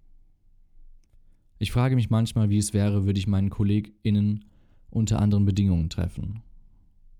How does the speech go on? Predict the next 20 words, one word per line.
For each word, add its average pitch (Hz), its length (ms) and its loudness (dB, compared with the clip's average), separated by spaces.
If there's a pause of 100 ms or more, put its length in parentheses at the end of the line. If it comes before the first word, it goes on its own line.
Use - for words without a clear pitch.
(1200)
Wahrscheinlich 113 380 0
würde 110 160 2
ich 107 100 -4
ihnen 107 140 2
im 101 180 2
echten 107 400 -2
Leben 98 540 0
nie 104 120 0
begegnen. 107 640 -4 (1500)
Oder 101 160 2
zumindest 107 420 2
nur 107 140 4
zusammen 98 320 0
U-Bahn 101 280 2
fahren 90 460 0 (460)
oder 98 140 0
im 95 100 2
Stadtpark 98 500 -2
aneinander 90 380 0
vorbeilaufen. 90 800 -4